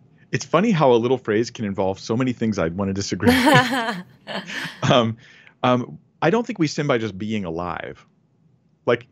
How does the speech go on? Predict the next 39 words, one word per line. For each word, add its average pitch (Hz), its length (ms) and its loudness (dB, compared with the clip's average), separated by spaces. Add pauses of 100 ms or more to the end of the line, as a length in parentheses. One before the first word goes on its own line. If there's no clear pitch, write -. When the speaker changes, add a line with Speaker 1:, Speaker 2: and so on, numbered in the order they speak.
Speaker 1:
merely 170 440 2
existing 101 680 0
isn't 98 300 -4
a - 40 -12
sin. 90 360 -6
Speaker 2:
Yeah. 165 320 2
Speaker 1:
<laughs> - 40 2
I 190 60 8
don't 196 160 2
know 196 60 6
what 175 160 4 (100)
that, - 160 -2 (500)
I 240 60 -12
don't 247 100 -12
know 214 60 -8
what 165 140 0
that 120 160 2
means, 117 340 -2
except 110 300 -4
that 107 100 0
it's 92 140 -8
to 101 120 -8
devalue 90 600 -2
the - 60 -14
topic. 85 340 -2
Speaker 2:
Yeah. 160 240 0 (360)
Speaker 1:
Uh, 107 160 4
the 123 120 0
point 185 400 -4
ultimately 117 420 -2
is 90 140 -2
that 101 160 -2
sin's 95 300 -2
not 92 180 -4
that 80 160 -4
big 80 160 -4
of - 100 -10
a - 60 -8
deal. - 320 -18